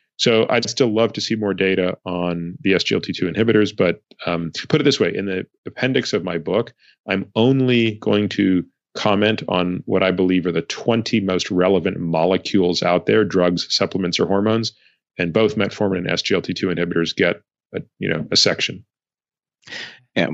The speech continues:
Speaker 2: one of the things I'd love to see is a trial that looks at S G L T two inhibitors with patients that just have essential hypertension, no other comorbid conditions, to look at, uh, some of the, those endpoints that you're kind of, uh, alluding to.
Speaker 1: You know what else I'd like to see is that same trial done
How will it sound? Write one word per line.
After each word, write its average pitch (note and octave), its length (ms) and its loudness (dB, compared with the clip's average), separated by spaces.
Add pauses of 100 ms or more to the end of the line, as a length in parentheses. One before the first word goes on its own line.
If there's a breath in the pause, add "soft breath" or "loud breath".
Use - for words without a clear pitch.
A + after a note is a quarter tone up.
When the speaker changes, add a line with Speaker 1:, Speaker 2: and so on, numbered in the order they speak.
(140)
Speaker 2:
one C#3+ 180 2
of C#3+ 80 4
the B2+ 60 0
things B2+ 100 2
I'd G#2+ 80 0
love G#2+ 200 0
to G2 80 -4
see G2 180 -2
is F2+ 80 0
a - 20 -8
trial F#2+ 280 0
that F2+ 100 -2
looks G#2 240 -2
at F#2 300 0
S A2+ 180 0
G - 100 -4
L E2 100 0
T - 140 -4
two - 360 -2
inhibitors G#2 480 2
with F2+ 140 0
patients G2+ 360 2
that F#2 140 0
just G2 240 0
have F#2 360 0 (300)
essential G#2 380 0
hypertension, F#2+ 560 -2
no F2+ 180 4
other E2 380 2 (500 loud breath)
comorbid F2+ 400 2
conditions, E2+ 480 0
to - 120 0
look F2 220 2
at, D2 320 2
uh, D#2+ 400 0
some - 160 0
of E2+ 60 4
the, - 180 2
those F#2 120 2
endpoints F2 460 0
that - 80 -6
you're D#2 340 0
kind E2 180 0
of, D#2+ 160 -2 (320)
uh, A#1 440 0 (200)
alluding E2 380 2
to. D#2+ 360 -2 (460)
Speaker 1:
You A#2 120 2
know B2 80 4
what A2+ 100 4
else C3+ 180 2
I'd A2 100 2
like F2+ 180 0
to F2+ 60 -4
see - 160 -2
is F#2 140 -2
that F#2 160 0
same A2+ 260 -2
trial F#2 440 0
done F2+ 340 -4